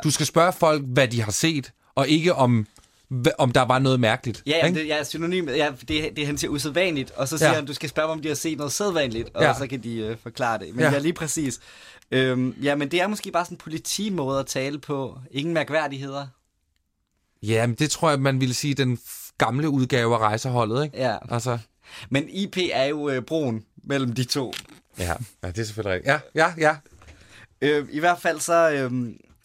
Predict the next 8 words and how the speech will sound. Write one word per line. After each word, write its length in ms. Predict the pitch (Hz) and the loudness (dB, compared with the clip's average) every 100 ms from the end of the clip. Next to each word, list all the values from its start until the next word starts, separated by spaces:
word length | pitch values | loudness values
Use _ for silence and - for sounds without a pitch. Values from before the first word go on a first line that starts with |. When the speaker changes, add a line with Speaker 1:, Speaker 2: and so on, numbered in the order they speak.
| - - | -12 -6
Speaker 2:
så, 280 | - 156 - | -4 -4 0
jamen, 460 | 147 147 135 127 151 | 0 0 -2 -4 -4
Emil, 400 | 165 180 139 113 _ - | -2 -2 -4 -6 _ -2
du 80 | 165 | 0
mener, 300 | 202 175 135 | 0 0 -2
at 240 | - 123 | -2 -2
han, 280 | 123 123 123 | 0 0 2
øhm, 500 | 117 117 113 113 | 0 -2 -2 -4